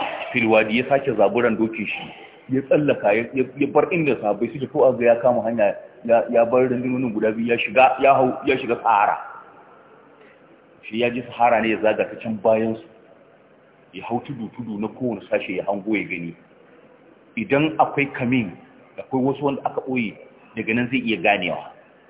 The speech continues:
Kamar yadda na ce, mutanen suke kwanciya akan yashi su sa kunni, su ji tafiyan doki,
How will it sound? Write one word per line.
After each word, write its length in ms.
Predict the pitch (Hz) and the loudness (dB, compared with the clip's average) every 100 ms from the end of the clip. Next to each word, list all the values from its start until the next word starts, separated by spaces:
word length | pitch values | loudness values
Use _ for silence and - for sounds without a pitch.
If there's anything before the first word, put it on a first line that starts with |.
| _ | _
Kamar 240 | 107 135 | -4 0
yadda 80 | 143 | 2
na 80 | 123 123 | 0 0
ce, 160 | 117 - - _ | -4 -6 -16 _
mutanen 360 | 123 123 123 117 | -2 0 0 -2
suke 160 | 120 - | -6 -4
kwanciya 400 | 107 - 139 - | -6 -2 0 0
akan 220 | - 127 104 | 0 -2 -4
yashi 160 | - | -6
su 120 | 120 - | -12 0
sa 120 | 135 | 2
kunni, 400 | - 131 120 131 - - - - | 4 2 2 2 -2 -16 -20 -20
su 60 | 113 | -16
ji 60 | 131 | -8
tafiyan 320 | 147 139 120 | -2 0 2
doki, 380 | 123 139 - | 2 0 -2